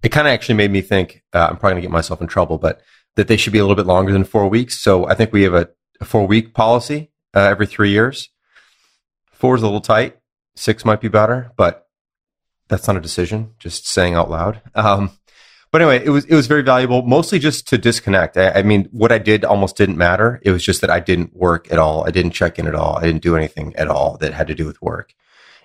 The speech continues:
And it was reassuring that the company can run without me, as I knew it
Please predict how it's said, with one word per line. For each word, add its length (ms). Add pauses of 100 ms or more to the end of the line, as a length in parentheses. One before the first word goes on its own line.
And 140
it 80
was 160
reassuring 640
that 240
the 80
company 320
can 120
run 140
without 320
me, 160
as 160
I 80
knew 180
it 140